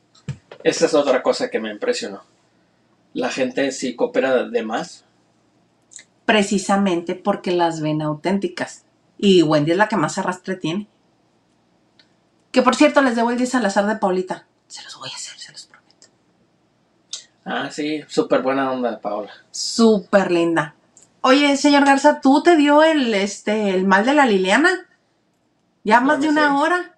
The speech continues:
Speaker 2: y todavía me tienes que hablar de la cápsula del Titanic.
Speaker 1: Ya faltan poquitos meses.
Speaker 2: ¿Y no vas a hablar del Titanic?
Speaker 1: ¿Yo?
Speaker 2: ¿Tú?
Speaker 1: Los dos.
Speaker 2: ¿Tú?
Speaker 1: Los dos.
Speaker 2: Aquí quien viene trae nota y tú no has hablado de nada todavía.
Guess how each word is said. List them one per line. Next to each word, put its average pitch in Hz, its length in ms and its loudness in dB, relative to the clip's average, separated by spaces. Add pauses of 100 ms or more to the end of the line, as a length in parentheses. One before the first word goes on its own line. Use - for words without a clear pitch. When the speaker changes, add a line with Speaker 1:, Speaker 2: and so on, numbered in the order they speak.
Speaker 2:
y 233 160 -8
todavía 254 300 0
me 294 80 -2
tienes 269 280 -4
que 294 80 -4
hablar 269 240 0
de 285 120 0
la 208 420 -2
cápsula 254 400 -2
del 202 100 -2
Titanic. 240 600 -4 (520)
Speaker 1:
Ya - 220 -6
faltan 156 300 -10
poquitos 131 340 -12
meses. - 460 -20 (1500)
Speaker 2:
¿Y 214 60 -4
no 233 120 2
vas 330 200 2
a 339 60 4
hablar 330 180 2
del 339 120 0
Titanic? 349 480 -10
Speaker 1:
¿Yo? - 220 -8 (280)
Speaker 2:
¿Tú? 151 460 0 (920)
Speaker 1:
Los 113 180 -4
dos. - 400 -16 (460)
Speaker 2:
¿Tú? - 100 -12 (440)
Speaker 1:
Los - 160 -16
dos. - 320 -20 (180)
Speaker 2:
Aquí 277 320 0
quien 294 180 4
viene 277 220 6
trae 254 200 0
nota 180 280 0
y 180 80 -4
tú 226 100 -4
no 226 80 0
has 226 100 -2
hablado 202 240 2
de 165 120 2
nada 143 260 -8
todavía. - 280 -16